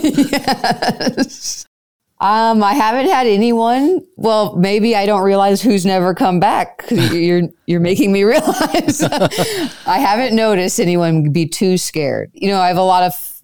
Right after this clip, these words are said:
clients that like ho-, film and horror films, so they, they think it's fun and, and exciting. <laughs> I've joked that I hope that it,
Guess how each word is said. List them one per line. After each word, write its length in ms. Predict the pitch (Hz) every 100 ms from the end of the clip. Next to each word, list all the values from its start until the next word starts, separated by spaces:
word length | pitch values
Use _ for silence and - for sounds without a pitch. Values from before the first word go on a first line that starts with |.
| -
clients 440 | 196 160 160 143
that 240 | 156 - _
like 280 | 151 147 135
ho-, 140 | 180 -
film 520 | - 170 156 151 147
and 180 | 147 147
horror 360 | 151 143 147
films, 360 | 143 143 143 139
so 100 | 131
they, 280 | 139 139 - -
they 100 | 151
think 200 | 151 139
it's 180 | 131 -
fun 260 | 143 139
and, 180 | 135 135 -
and 360 | 139 139 - -
exciting. 560 | 139 - - - - -
<laughs> 600 | 302 349 - - 233 262
I've 220 | 220 190
joked 240 | 247 262
that 80 | 233
I 100 | 208
hope 260 | 196 208 -
that 180 | 196 180
it, 260 | 180 -